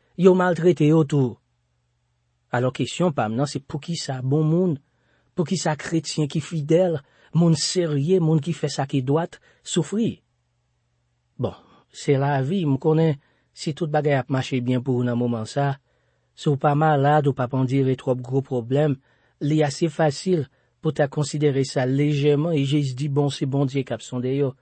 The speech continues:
Ou ka di sa konsa, paske ou p ap viv pwoblèm nan, men sepandan sonje,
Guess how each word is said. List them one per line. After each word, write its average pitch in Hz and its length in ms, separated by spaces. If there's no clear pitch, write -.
Ou 160 80
ka 202 160
di 170 160
sa 139 240
konsa, 147 500
paske 135 440
ou 143 120
p 156 80
ap 147 120
viv 135 280
pwoblèm 135 320
nan, 190 200
men 143 100
sepandan 190 420
sonje, 175 500